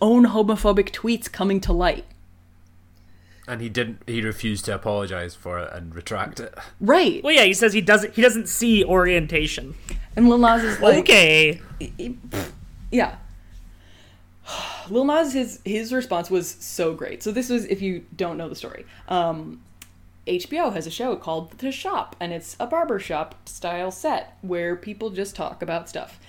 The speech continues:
Speaker 1: And one episode had Lil Nas X and Kevin Hart, and one, the host, I believe, asked Lil Nas X, "Why did you come out when you did? What made you feel like you wanted to do that?"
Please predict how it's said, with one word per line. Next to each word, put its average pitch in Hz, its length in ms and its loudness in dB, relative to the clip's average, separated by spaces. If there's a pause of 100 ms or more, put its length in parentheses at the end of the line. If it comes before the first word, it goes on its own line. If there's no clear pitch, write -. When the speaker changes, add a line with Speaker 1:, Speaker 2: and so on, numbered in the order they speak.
(240)
Speaker 1:
And 165 480 -8 (120)
one 170 200 -6
episode 170 340 -8
had 156 160 -8
Lil 156 140 -6
Nas 165 380 -8
X - 420 -12
and 170 360 -10
Kevin 180 240 -10
Hart, - 320 -4 (140)
and 175 180 -6
one, 170 260 -8
the 180 120 -2
host, 202 340 0
I 190 80 0
believe, 170 280 -2
asked 160 560 -6
Lil 156 200 -4
Nas 156 460 -6 (420)
X, - 480 -10 (460)
"Why 185 200 -2
did 196 140 -4
you 196 80 0
come 196 180 -4
out 214 240 0
when 180 120 -4
you 180 100 -2
did? 208 420 -4
What 175 220 -2
made 170 180 -6
you 160 260 -8 (320)
feel 151 260 -8
like 147 200 -6
you 160 60 -10
wanted 151 160 -10
to - 120 -18
do 147 120 -10
that?" - 260 -14